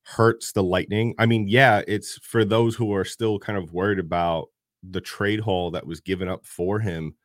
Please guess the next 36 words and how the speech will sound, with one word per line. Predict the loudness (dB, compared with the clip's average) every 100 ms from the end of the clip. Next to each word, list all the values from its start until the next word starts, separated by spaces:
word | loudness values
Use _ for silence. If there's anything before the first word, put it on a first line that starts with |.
| _ _ _ -4
last | 2 2 0 -2
year. | 0
Yeah, | 0 2 4 4
I | 2
mean, | 0 -2 -4 -8 _ _ -20
he's | -12 -6 -4 0
got | 4 4 4 -2 _
really | -2 0 0
big | 0 2
expectations | 0 -2 -6 -2 -2 -2 -4 -8
for | -10
Phil | -8 -2 -2 -2
to | -4
really, | -4 -2 -2 -4 _ _ _ _ _ _ _ _ _ _
to, | 0 0 0 _ _ _ _ _ _
to | -2 0 -2 -6
look | -2 2 2 0 0
at | 0 2
the | 0
Lightning | 2 0 -2
and | -2 -4
say | 0 0 2
they | 0 0
won | 0 -2
that | -2 -4 -4
trade. | 0 0 2
But | 0 2
really | 2 2
his | 0 0
main | 0 2
responsibility, | 0 0 0 -2 -4 -2 -2 -4
like | -6 -8
I | -10
said, | -10 -8 -6
is | -6 -8
to | -8 -8